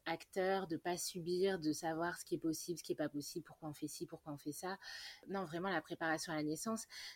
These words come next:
euh, donc ça permet de, de voir en théorie comment se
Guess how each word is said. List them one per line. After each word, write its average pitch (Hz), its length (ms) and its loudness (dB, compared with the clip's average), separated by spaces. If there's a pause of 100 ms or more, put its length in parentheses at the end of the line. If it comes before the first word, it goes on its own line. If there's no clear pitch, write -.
(160)
euh, 156 280 0
donc 156 160 -2
ça 160 120 2
permet 170 320 2
de, 156 340 2
de 151 120 -2
voir 165 280 2
en 180 120 -2
théorie 180 440 6
comment 165 260 -4
se - 100 -8